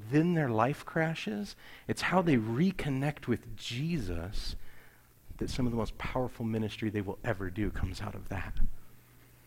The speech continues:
In fact, I tell missionaries, when you get to Thailand, the first eighteen months, at least fifty percent of what you're doing is finding out what God's doing in your heart first.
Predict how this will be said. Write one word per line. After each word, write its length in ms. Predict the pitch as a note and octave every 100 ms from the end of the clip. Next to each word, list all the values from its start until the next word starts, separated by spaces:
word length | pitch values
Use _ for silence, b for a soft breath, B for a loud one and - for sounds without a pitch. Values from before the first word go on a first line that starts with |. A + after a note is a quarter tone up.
| b -
In 80 | A2+
fact, 240 | C#3 C3
I 80 | D3+
tell 220 | D3+ E3
missionaries, 500 | D3 D#3 - D#3 B2+
when 140 | C3+ C#3+
you 80 |
get 260 | C#3 D#3+ -
to 100 | C3+
Thailand, 600 | - C3 D3+ E3+ F3+ E3+
the 60 | B2
first 320 | E3+ E3+ -
eighteen 460 | D#3+ E3 - F3+ D#3
months, 460 | C#3+ F#3+ A3+ - - b -
at 100 | B2+
least 240 | F3+ -
fifty 360 | - F3 - F#3+
percent 320 | E3+ - D#3+
of 80 | C#3
what 140 | -
you're 120 | D3+
doing 440 | A#2+ C3 D3+ F#3 F#3 b b -
is 100 | -
finding 320 | A#2+ B2 B2
out 100 | A2+
what 160 | A#2
God's 280 | A2 A#2+ A2
doing 240 | A2 G#2+ G2+
in 120 | G2
your 140 | G2
heart 220 | F2+ F2
first. 500 | - - E2 - -